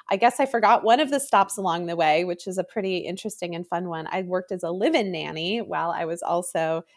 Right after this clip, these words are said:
training in my holistic change certification. And that was fascinating. I, I literally worked with a family really intimately as they were traveling, performing, they were musicians,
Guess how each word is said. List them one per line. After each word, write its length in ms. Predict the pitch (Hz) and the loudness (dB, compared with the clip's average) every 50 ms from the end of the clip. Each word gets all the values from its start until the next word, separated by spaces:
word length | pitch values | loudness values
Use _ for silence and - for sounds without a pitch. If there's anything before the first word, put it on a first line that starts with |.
| _ | _
training 760 | - - 254 220 214 220 226 233 196 180 175 160 180 202 233 240 - - | -10 -2 0 0 2 2 2 2 2 2 2 0 0 -2 -4 -6 -6 -6
in 220 | 185 185 196 196 | -6 -6 -4 -4
my 200 | 180 170 165 170 | -4 -4 -4 -6
holistic 600 | 190 180 170 170 175 180 - - - 175 165 _ | -6 -6 -6 -4 -6 -6 -8 -8 -8 -10 -10 _
change 380 | - - 196 170 160 160 180 180 | -14 -14 -12 -10 -10 -10 -12 -12
certification. 1120 | - - 165 165 170 - - 170 170 _ - 156 156 165 - - 175 175 185 214 262 320 311 _ - - - - _ - | -12 -12 -10 -12 -10 -10 -10 -12 -10 _ -10 -10 -10 -10 -12 -12 -12 -10 -8 -8 -8 -8 -10 _ -20 -20 -20 -12 _ 2
And 400 | 190 202 202 196 196 196 202 202 - - | 4 6 6 6 4 2 0 -2 -4 0
that 280 | 190 196 190 214 202 | 2 4 4 4 4
was 180 | 220 233 226 - | 2 0 0 0
fascinating. 760 | - 220 240 277 277 302 277 240 208 180 151 143 143 139 143 - - | 2 2 2 2 0 0 -2 -2 0 -2 -2 -6 -8 -10 -12 -12 -10
I, 360 | - 170 170 170 170 175 170 - | -6 -4 -2 -2 -2 -2 -2 -2
I 200 | - 170 170 180 | -2 -2 -2 -2
literally 600 | 180 180 190 208 247 240 214 180 170 151 147 143 165 | -2 -4 -2 0 0 0 0 -2 -2 -4 -6 -8 -6
worked 280 | - 160 180 185 - - | -4 -4 -4 -6 -6 -6
with 160 | 208 196 196 | -6 -6 -4
a 80 | 196 196 | -6 -8
family 720 | - - 180 185 196 202 190 190 190 185 190 185 185 190 _ _ _ _ _ 190 | -8 -8 -6 -6 -4 -4 -6 -6 -6 -6 -6 -6 -8 -10 _ _ _ _ _ -12
really 480 | 185 196 202 214 220 226 214 233 220 | -8 -6 -4 -2 -2 -2 -2 -4 -4
intimately 800 | - - 220 220 226 226 - 214 190 170 - - - 160 160 165 - - | -4 -4 -4 -4 -4 -4 -6 -8 -8 -8 -8 -10 -10 -10 -10 -10 -10 -8
as 220 | 170 165 170 - | -6 -6 -6 -6
they 120 | - 160 156 | -6 -6 -6
were 140 | - - - | -6 -8 -10
traveling, 760 | - - - 285 285 277 262 262 254 240 240 240 240 233 233 233 _ | -10 -8 -6 -4 -4 -4 -4 -6 -6 -6 -6 -6 -6 -6 -8 -10 _
performing, 760 | - 180 185 - - - 233 233 240 233 233 233 226 226 226 226 | -8 -8 -8 -10 -10 -10 -8 -6 -6 -4 -4 -4 -4 -4 -6 -6
they 100 | 226 170 | -8 -10
were 140 | 175 165 185 | -10 -8 -10
musicians, 800 | 175 165 180 - 208 214 - - 220 214 214 208 208 214 214 | -10 -12 -10 -8 -8 -10 -10 -8 -8 -6 -6 -4 -6 -8 -8